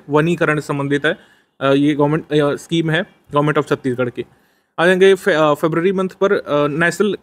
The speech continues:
कैंपेन वन वीक वन लेबोरेटरी यहाँ पे अनाउंस की गई थी Ministry of Science Technology की तरफ से। इसमें सो-, छः से सोलह फरवरी तक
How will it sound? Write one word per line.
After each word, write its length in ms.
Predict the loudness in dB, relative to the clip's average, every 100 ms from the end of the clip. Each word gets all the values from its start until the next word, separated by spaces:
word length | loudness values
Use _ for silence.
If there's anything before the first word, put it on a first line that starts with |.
| _ _
कैंपेन 540 | -2 0 0 0 0 -8 _ _ 0
वन 260 | 2 2
वीक 220 | 2 0
वन 120 | 0 0
लेबोरेटरी 500 | 0 0 -2 0 0
यहाँ 160 | 0
पे 140 | -4 -4
अनाउंस 340 | -2 -4 -2
की 100 | -2
गई 100 | -2
थी 80 | -2
Ministry 240 | -4 -2
of 100 | -2
Science 320 | 0 -2 -4
Technology 360 | -6 0 0 0
की 80 | 0
तरफ 220 | 0 0
से। 160 | -2 -4 _ _ _ _ -10
इसमें 400 | -2 0 2 0
सो-, 280 | -2 -2
छः 160 | 0 0
से 100 | 0
सोलह 300 | 0 2 2
फरवरी 340 | 0 0 0
तक 160 | 0